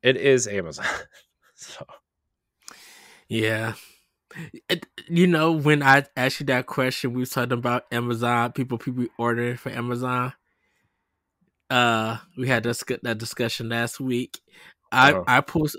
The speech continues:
Speaker 2: I put out just that question, be like, "How many people, uh, have stopped pre-ordering from Amazon and went somewhere else?" And a lot
Speaker 1: I
Speaker 2: of people
Speaker 1: didn't.
Speaker 2: that I know, but a lot of people who responded to me were just like, "Yeah, I stopped Amazon and switched it to Best Buy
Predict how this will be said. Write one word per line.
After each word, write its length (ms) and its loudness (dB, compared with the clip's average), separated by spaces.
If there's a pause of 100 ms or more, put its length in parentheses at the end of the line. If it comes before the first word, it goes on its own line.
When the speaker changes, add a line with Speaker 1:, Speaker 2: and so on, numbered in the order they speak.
(200)
Speaker 2:
I 120 8
put 200 4
out 180 4
just 240 -4
that 160 -4
question, 400 -4
be 160 -2
like, 260 -2
"How 120 0
many 180 -2
people, 560 -2 (640)
uh, 400 4
have 320 0
stopped 360 0
pre-ordering 500 -4
from 280 -10
Amazon 760 -4 (520)
and 180 -2
went 160 -4
somewhere 520 -6
else?" 400 -10 (340)
And 80 -8
a 60 -8
lot 400 0
Speaker 1:
I 20 0
Speaker 2:
of 60 -4
people 300 0
Speaker 1:
didn't. 220 0
Speaker 2:
that 60 -10 (680)
I 100 4
know, 240 0 (300)
but 100 6
a 80 8
lot 160 6
of 60 2
people 240 2
who 120 2
responded 520 -4
to 160 -6
me 160 -2
were 160 -6
just 300 -6
like, 280 -4
"Yeah, 400 -2
I 160 4
stopped 420 -4
Amazon 520 -2
and 100 -10
switched 380 -8
it 140 -8
to 140 -10
Best 320 -8
Buy 280 -6